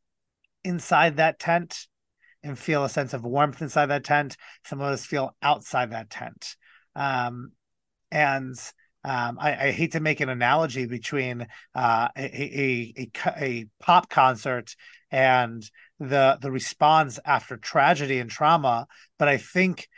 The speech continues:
the analogy holds in that both is a feeling of wanting to belong and, and, and inclusion. The way my heart, uh, a-, and stomach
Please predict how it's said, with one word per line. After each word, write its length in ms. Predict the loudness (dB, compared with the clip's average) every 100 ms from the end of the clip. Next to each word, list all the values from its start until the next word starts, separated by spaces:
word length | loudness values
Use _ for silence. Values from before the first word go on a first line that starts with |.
| -12 -4
the 60 |
analogy 360 | 4 6 4 0
holds 420 | 0 2 2 0
in 220 | -8 -4
that 320 | 2 2 0 -6 -20 -18
both 460 | -4 2 2 2
is 220 | -2 -4 -4
a 80 |
feeling 460 | -6 -4 -2 -2 -4 0
of 480 | 4 4 0 -8 _ _ -4
wanting 380 | 2 2 0
to 140 | -8 -6
belong 580 | -2 4 4 4 0 -8 _ _ _
and, 140 | -10
and, 180 | -8 -8
and 140 | -8 -8
inclusion. 640 | -8 -4 -4 -2 -6 -10 _ _ -10
The 80 | -2
way 300 | 2 2 2
my 300 | 4 4 2
heart, 500 | -2 0 2 0 -8 -16 _ _ _
uh, 220 | 2 4 2 -4
a-, 200 | -8 -8
and 160 | -12
stomach 680 | -12 0 2 4 2 -2 -10